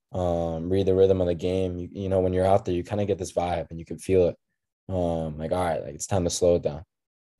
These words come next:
You know what I mean? Chino's a guy who's always gonna try stuff.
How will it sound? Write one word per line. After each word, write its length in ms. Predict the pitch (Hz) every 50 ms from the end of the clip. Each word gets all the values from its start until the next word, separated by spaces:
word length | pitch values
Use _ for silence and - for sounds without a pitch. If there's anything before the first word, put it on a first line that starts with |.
| _ -
You 100 | - 85
know 60 | 82
what 20 |
I 40 | 82
mean? 140 | 87 90 90
Chino's 380 | - - 104 101 98 98 90
a 60 | 95 87
guy 200 | 92 90 87 85
who's 160 | 85 82 90
always 200 | 87 87 87 87
gonna 160 | 90 85 80
try 200 | - - 82 82
stuff. 340 | 80 - - 69 62 -